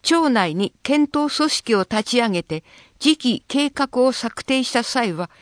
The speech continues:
専門的な助言を受けたと聞いている。秋田隆一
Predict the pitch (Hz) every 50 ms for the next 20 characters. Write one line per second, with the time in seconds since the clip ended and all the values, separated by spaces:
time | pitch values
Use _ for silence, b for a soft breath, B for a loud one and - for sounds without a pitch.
0 | b b b b b - - - 294 302 294 285 302 294 277 269 - 277 254 277
1 | 254 269 262 - - 254 262 262 269 277 262 247 247 262 262 254 254 - 277 -
2 | 196 175 - - 175 - - 254 247 226 - - 220 214 208 208 170 185 - -
3 | _ _ _ _ _ _ _ _ _ _ _ _ _ _ _ _ _ _ _ _
4 | _ _ _ _ _ _ _ _ _ _ _ _ _ _ _ _ _ _ _ _
5 | _ _ _ _ _ - 262 277 - - - - 202 160 147 170 240 254 254 247
6 | 226 - - - - - -